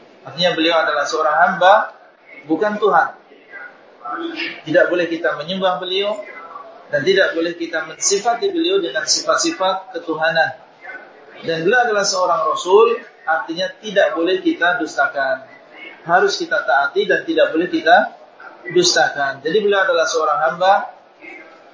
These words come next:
dan beliau juga sekaligus seorang Rasul. Ini adalah sikap yang pertengahan. Karena sebagian orang ada yang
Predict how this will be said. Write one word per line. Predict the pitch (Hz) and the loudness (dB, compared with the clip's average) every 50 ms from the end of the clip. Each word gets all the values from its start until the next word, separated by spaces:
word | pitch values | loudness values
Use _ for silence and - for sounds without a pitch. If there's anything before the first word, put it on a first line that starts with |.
| - - - | -20 -10 -6
dan | 160 165 165 156 151 | -4 -4 -2 -2 0
beliau | 165 185 180 165 160 | 0 0 2 0 0
juga | 160 170 165 | 0 0 0
sekaligus | 165 - - - 151 143 147 143 165 170 156 - | 0 -2 -2 -2 -4 -2 -2 -4 -4 0 2 4
seorang | 143 143 147 156 170 190 214 220 - - _ _ _ _ _ _ _ _ - 165 | 4 4 6 6 4 4 2 -2 -8 -16 _ _ _ _ _ _ _ _ -6 -4
Rasul. | 165 170 165 180 175 156 123 - - - - _ _ _ _ _ - - - - | -2 0 2 4 4 2 2 0 -6 -18 -20 _ _ _ _ _ -20 -18 -16 -10
Ini | - 143 156 170 185 | -6 -2 0 2 2
adalah | 180 180 165 160 - | 4 2 2 0 -2
sikap | 175 170 - 196 190 190 | -6 -6 -4 -4 -4 -4
yang | 180 175 170 - | -4 -8 -8 -8
pertengahan. | 165 156 - 170 165 170 170 165 156 - - - - - _ _ - - - - - - - - - | -8 -8 -8 -6 -4 0 0 0 0 -2 -6 -14 -20 -20 _ _ -20 -20 -20 -20 -20 -20 -20 -20 -12
Karena | - 139 139 143 143 | -10 -6 -4 -2 -2
sebagian | - - 202 208 196 202 180 175 | 0 0 0 2 2 2 0 0
orang | 165 165 160 175 190 196 202 202 - 165 | 2 2 4 4 2 2 0 -2 -4 -2
ada | 160 160 170 175 | -2 -2 0 0
yang | 175 170 170 180 196 | 0 2 2 2 2